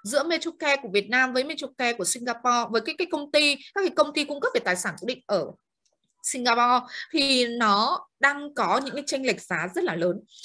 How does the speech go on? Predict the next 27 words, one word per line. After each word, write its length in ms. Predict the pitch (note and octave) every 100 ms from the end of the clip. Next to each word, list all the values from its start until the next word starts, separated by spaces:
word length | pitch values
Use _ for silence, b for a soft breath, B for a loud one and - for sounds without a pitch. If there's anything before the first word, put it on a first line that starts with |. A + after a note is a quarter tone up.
| B
Và 280 | - C4+ B3+
khi 400 | B3 F#4+ F4+ F4
cái 120 | A#3+ B3
giá 260 | B3 A3 A4+
được 180 | -
đẩy 280 | C4 B3+ F3 -
tăng 180 | D4+
lên 180 | C#4+ C#4
như 100 | C#4+
vậy 220 | C#4 B3+ -
thì 80 | G3+
cái 100 | G3+ G3
chi 180 | D4 D4
phí 140 | A3+ G3+
khấu 180 | G3+ A3
hao 200 | B3+ B3
cũng 220 | A#3 A#3
rất 140 | F4
là 80 | D#4 -
cao 260 | B3+ C4 B3+ B B
so 300 | - E4 C#4+
hơn 240 | D#4+ C#4
với 80 | B3
cái 120 | F#3+
mức 80 | B3+ -
bình 180 | A3+ F#3
thường. 220 | A3+ G#3